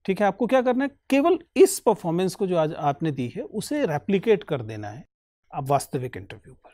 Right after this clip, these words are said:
ठीक है? एक आध छोटे-छोटे जो सुझाव दिए, इनमें कुछ पढ़ने की जरूरत नहीं है, ठीक है ना? ये सब तो वो सुझाव हैं जो आप, साहित्य में आपकी समझ बहुत गहरी नहीं है,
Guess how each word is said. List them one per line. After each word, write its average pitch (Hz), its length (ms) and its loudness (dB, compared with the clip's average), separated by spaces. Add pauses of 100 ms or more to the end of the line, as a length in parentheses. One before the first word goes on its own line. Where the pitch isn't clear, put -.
(140)
ठीक 202 140 -4
है? 247 80 0
एक 180 180 -2
आध 220 80 4
छोटे-छोटे 190 480 0
जो 196 120 0
सुझाव 185 320 0
दिए, 220 140 2
इनमें 214 200 2 (140)
कुछ - 140 2
पढ़ने 151 280 0
की 127 80 -8
जरूरत 107 260 -14 (100)
नहीं - 100 -20
है, - 60 -20 (460)
ठीक 180 140 0
है 311 60 2
ना? 359 60 2
ये 208 120 4
सब 165 160 -2
तो 196 100 2
वो 185 80 4
सुझाव 180 360 2
हैं 247 80 0
जो 247 100 0
आप, 156 120 -4 (380)
साहित्य 302 440 4
में 381 120 4
आपकी 311 260 2
समझ 277 260 2
बहुत 160 480 2
गहरी 180 300 6
नहीं 131 360 -2
है, - 180 -20